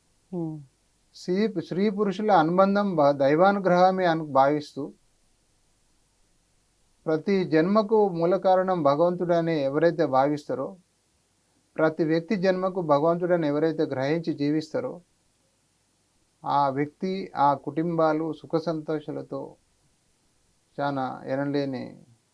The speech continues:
Speaker 2: ఆర్థిక బంధాలతో వాళ్ళు జీవిస్తారు మేడం.
Speaker 1: రైట్. చాలా అంటే చాలా బాగా చెప్పారు సార్. ఆ, స్త్రీకి ఎలాంటి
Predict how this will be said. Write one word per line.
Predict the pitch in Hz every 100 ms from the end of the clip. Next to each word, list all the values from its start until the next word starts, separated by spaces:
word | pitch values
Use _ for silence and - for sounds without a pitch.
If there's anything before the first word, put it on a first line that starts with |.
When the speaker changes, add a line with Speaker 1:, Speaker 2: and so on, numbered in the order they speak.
| _ _ _ _ _ _ _
Speaker 2:
ఆర్థిక | 131 147 147 160 156 139 139 - _ _ _ _ 147 -
బంధాలతో | 131 139 143 131 131 127
వాళ్ళు | 123 117
జీవిస్తారు | 120 127 117 -
మేడం. | 110 101 _ _ _ _ _ _ 160
Speaker 1:
రైట్. | 135 - -
చాలా | 156 147 151
అంటే | 165 185 190
చాలా | 151 156 156
బాగా | 147 160
చెప్పారు | 175 - 165 165
సార్. | 151 151 - - - - - 170
ఆ, | 165 160 160
స్త్రీకి | - 208 226 254 196
ఎలాంటి | 190 220 269